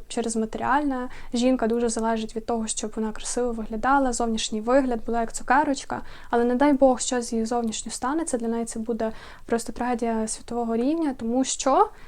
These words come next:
її самооцінка і самоцінність залежать тільки від зовнішніх чинників. В мене немає якоїсь сумки, значить я яка, я якась погана. В мене чоловік не так до мене відноситься, все, трагедія.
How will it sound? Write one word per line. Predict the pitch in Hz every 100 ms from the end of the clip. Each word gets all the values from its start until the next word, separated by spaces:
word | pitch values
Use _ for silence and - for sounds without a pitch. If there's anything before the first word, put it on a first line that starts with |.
| -
її | 240 233 262 226 -
самооцінка | - 269 330 339 269 262 -
і | -
самоцінність | - 269 302 - 269 254
залежать | 233 226 240 226
тільки | - 262 311
від | 269
зовнішніх | - 233 233 - 220
чинників. | - 214 226 - - - - -
В |
мене | 226 220
немає | 214 214 214
якоїсь | 214 220 -
сумки, | 294 359 254
значить | 220 220 220
я | 214
яка, | 220 277
я | 294 240
якась | 247 233 226
погана. | - 214 208 214 - - - - -
В |
мене | 240 240 214 233
чоловік | - 240 233 233 220 - - -
не |
так | 226 226 220
до | 220
мене | 220 214
відноситься, | 220 240 339 - - 254 247 - -
все, | - - 262 339 339
трагедія. | - 233 220 214 247